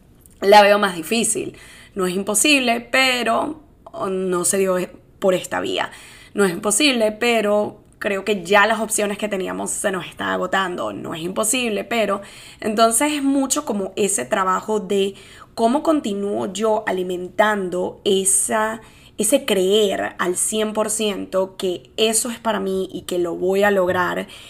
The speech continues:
y seguir trabajando en manifestarlo y trabajándolo propiamente, porque, como ya les he dicho en episodios anteriores cuando hablamos de la manifestación, para mí no es solo el desearlo y ya, no es solo ponerlo en papel y ya.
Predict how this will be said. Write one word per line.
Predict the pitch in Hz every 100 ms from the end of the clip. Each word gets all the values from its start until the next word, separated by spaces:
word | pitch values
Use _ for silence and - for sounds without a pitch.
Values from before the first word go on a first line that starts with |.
| -
y | 214
seguir | - 185 202 277
trabajando | 302 180 170 170 180 202
en | 208
manifestarlo | 185 165 147 - - 202 190 - -
y | - 170
trabajándolo | - 190 185 175 - 440 339 170 165
propiamente, | 170 180 202 170 - 220
porque, | 220 247 220 - - -
como | 170
ya | 160 -
les | 175 175
he |
dicho | 190 180 208 208 - - - - -
en | 277
episodios | 269 214 202 202
anteriores | 233 - 160 160
cuando | - 196
hablamos | 175 151 151
de | 180
la | 185
manifestación, | 180 180 - 170 - 202 - 226 170 185 - - - -
para | - 190 190
mí | 233 254 208 214 -
no | 196 190 190
es | 190
solo | 220 208 208
el | 196
desearlo | 180 - 160 165 170 -
y | 180
ya, | 165 170 -
no | 190 196
es |
solo | 202 220 220
ponerlo | 175 175 180
en | 185
papel | 185 - 175 175 -
y | 180
ya. | - -